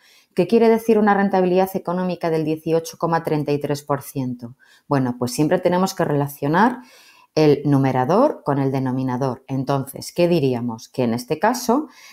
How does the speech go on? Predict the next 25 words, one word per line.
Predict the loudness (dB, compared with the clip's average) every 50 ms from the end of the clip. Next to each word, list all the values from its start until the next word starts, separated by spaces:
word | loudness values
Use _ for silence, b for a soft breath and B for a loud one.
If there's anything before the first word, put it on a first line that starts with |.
| B
de | -4 2 2 2 2 2
cada | 0 0 0 0 -2 -2
cien | 0 2 4 6 6 6
euros | 6 6 6 6 4 4 2 0 -4 -8 -14 -20 _ _ _ _ _ _ _ _ _
que | _ 0 0
ha | 0
invertido | 2 2 2 0 0 0 0 0 2 4 4 4
la | 4 4 2
empresa | 0 -2 -2 0 0 0 -2 -2 -4 -6 -6 -6 -8 -12 _ _ _ _ _ _ _ _ _ _ _ _ _ _ _ _
en | 2 2 2 0 -2 -6
activo, | -8 -8 -8 -10 -8 _ 0 2 2 4 2 0 0 -4 -10 _ _ _ _ _ _ _ _ _ b b b b b b
la | 0 2 2
empresa | 2 0 0 0 0 0 0 0 -2 -2
ha | 0 2 2 2 2
obtenido | 2 0 -4 -4 -2 0 0 0 0 0 -4 -4 -8 -12 _ _
un | 0 0 0 0 -2 -6 -8
beneficio | -6 -4 -4 -4 -4 -6 -4 -6 -6 -6 -4 -6 -6 -6 -4 -2 0
antes | 0 0 0 -2 -2 -2 -2 0
de | 0 -2
intereses | -2 -4 -4 -4 -4 -4 -4 -6 -6 -8 -6 -4
e | -4
impuestos | -4 -4 -4 -2 0 0 0 -2 -4 -2 -2 -2 -2 -4 -4
o | -4 -2
un | -2 -2 -2
beneficio | -2 -2 -2 -4 -4 -4 -6 -6 -6 -6 -6 -6 -4 -4 -6 -8 b